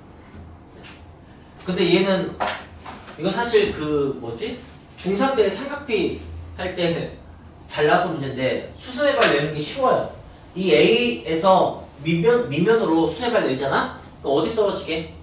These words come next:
무게중심에 떨어져, 맞아. 무게중심. 그러니까 이 중선 위에 있어. 중선의 삼 등분 지점 여기에 있어. 여기에 떨어진다. 여기가 수-, 수선이야. 수선의 발이야. 야, 그럼 너무 단-, 간단한 거 아니야? 여기 세 칸. 여기 한 칸이잖아.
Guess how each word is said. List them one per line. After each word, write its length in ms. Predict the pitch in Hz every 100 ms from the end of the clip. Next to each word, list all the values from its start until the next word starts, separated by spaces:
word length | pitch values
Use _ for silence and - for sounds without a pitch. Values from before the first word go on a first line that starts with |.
| - - - - - - - - - - -
무게중심에 500 | 135 208 190 147 131
떨어져, 280 | 123 117 98
맞아. 160 | - -
무게중심. 340 | 117 120 - 123
그러니까 160 | 127 131
이 120 | 127
중선 380 | 151 151 190 135
위에 60 |
있어. 180 | 110 -
중선의 380 | 147 147 165 147
삼 180 | 196 240
등분 220 | 240 185
지점 240 | 131 110
여기에 200 | 113 110 107
있어. 200 | - - - - - - -
여기에 300 | 165 170 160
떨어진다. 340 | 190 190 - -
여기가 360 | - 151 -
수-, 240 | - - - -
수선이야. 440 | - - 160 - - - - - - - - - - - - - - -
수선의 260 | - 156 -
발이야. 180 | 101 95 - - - - - - - - -
야, 160 | 170 165
그럼 180 | 196 190 - - - - - 170
너무 200 | 151 151
단-, 200 | 165 139 - -
간단한 300 | 139 180 180
거 60 |
아니야? 160 | 123 117
여기 180 | - 165
세 220 | 226 226
칸. 280 | - - - - - - - - - - 127
여기 140 | 123
한 140 | 175 196
칸이잖아. 480 | 208 - - -